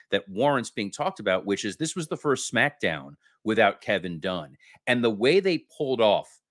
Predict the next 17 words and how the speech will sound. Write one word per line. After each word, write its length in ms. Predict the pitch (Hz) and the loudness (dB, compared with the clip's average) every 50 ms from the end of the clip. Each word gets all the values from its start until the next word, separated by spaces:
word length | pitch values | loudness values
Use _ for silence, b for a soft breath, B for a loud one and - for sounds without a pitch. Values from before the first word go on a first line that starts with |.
| _ - | _ -2
that 320 | 107 101 104 - - _ | 0 0 0 0 -4 _
Paul 300 | - 123 131 139 156 156 | -2 0 2 2 2 2
Heyman, 480 | 135 123 139 131 123 113 104 98 95 87 | 0 -2 -2 -2 0 0 0 0 -2 -2
Nick 240 | 90 98 127 151 151 - _ - | -2 -2 -2 -2 -4 -8 _ -2
Aldis 480 | 117 117 120 123 123 113 110 101 - - | 0 0 0 0 0 -2 -4 -4 -6 -6
moment 400 | 92 90 98 98 98 95 90 90 | -6 -4 -4 -2 -2 -4 -4 -6
at 100 | 85 - | -8 -12
the 140 | - 92 - _ | -14 -20 -18 _
end 300 | - 90 87 85 76 - - _ _ _ _ - | -10 -10 -10 -10 -10 -14 -20 _ _ _ _ -2
required 560 | 110 113 - - - 139 127 127 120 113 104 | -2 -2 -2 0 2 2 4 4 2 0 -4
such 420 | - - - - 190 220 214 - - _ | -6 -6 -2 -2 -2 -2 -2 -6 -20 _
precision 720 | _ - 151 - - - - - - 165 151 123 - - - _ _ _ _ _ _ _ _ | _ -8 -8 -6 -6 -6 -4 -2 -2 -2 -2 -2 -6 -10 -14 _ _ _ _ _ _ _ _
by 120 | - 113 107 | 0 0 0
the 120 | 95 92 | 0 -4
camera 480 | - - - - 143 147 156 160 160 151 | -8 -12 -8 -2 0 0 0 0 -2 -4
people, 440 | - - 175 170 151 - 160 143 120 | -6 -6 -10 -6 -2 0 2 2 0
the 160 | 107 101 | 0 -6